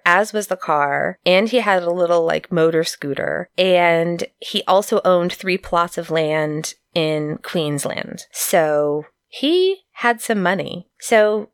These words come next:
sometime that summer, around June of nineteen seventy, Elmer's neighbors noticed he'd started, like, a real cleaning frenzy. He was burning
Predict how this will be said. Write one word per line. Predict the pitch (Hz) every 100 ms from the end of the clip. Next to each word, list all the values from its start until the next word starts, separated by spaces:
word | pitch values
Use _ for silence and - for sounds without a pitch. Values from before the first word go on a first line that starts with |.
| -
sometime | - 359 392 339
that | -
summer, | - 214 208 202 196 202
around | 190 185 185
June | 185 185 190
of | 185
nineteen | 180 - 185 180
seventy, | 165 151 170 165 160 170 190
Elmer's | 196 240 233 220
neighbors | 180 185 196 202 202
noticed | 175 175 175 -
he'd | - 185
started, | - 165 170 170
like, | 175 160
a | 160
real | 165 160
cleaning | - 196 254 277 277
frenzy. | 233 220 226 226 214
He | 202
was | 165 170
burning | 170 175 196 196 196